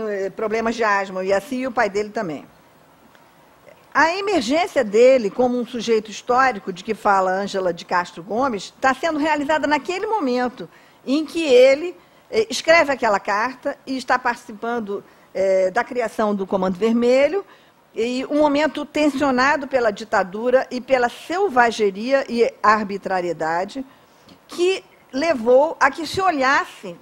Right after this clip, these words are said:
para dentro das prisões, né? Esse foi o momento que se olhou para dentro das prisões. Na verdade, se olhou buscando os presos comu-, os presos políticos,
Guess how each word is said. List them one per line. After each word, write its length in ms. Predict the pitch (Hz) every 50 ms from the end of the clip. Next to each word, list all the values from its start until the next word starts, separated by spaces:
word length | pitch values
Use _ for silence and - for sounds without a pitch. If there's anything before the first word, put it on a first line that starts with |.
| _ _ -
para 160 | 247 269 285
dentro 240 | 247 262 285 277 262
das 160 | 285 269 -
prisões, 760 | - 294 302 262 226 214 190 175 170 165 160 - - - _ _ _
né? 160 | - 156 170 - - -
Esse 180 | 220 262 269
foi 120 | - 330 311
o 40 |
momento 280 | 294 285 269 269 285 277
que 60 | -
se 60 | -
olhou 260 | 302 285 262 262 311 311
para 280 | - - - - 254
dentro 180 | 233 240 233 233
das 120 | 233 -
prisões. 460 | - 247 240 202 196 170 151 147 - - - - - -
Na 120 | 208 214
verdade, 400 | 220 233 226 214 226 240 247 233
se 80 | - 294
olhou 280 | 262 214 208 220 233
buscando 520 | 226 214 208 254 - - - 226 220 226 226
os 120 | 254 247
presos 340 | - - 233 240 240 240 -
comu-, 260 | - 277 285 254 - -
os 180 | - 220 220 208
presos 360 | - - 226 233 233 226 220
políticos, 580 | - - 277 269 254 262 254 262 - - 160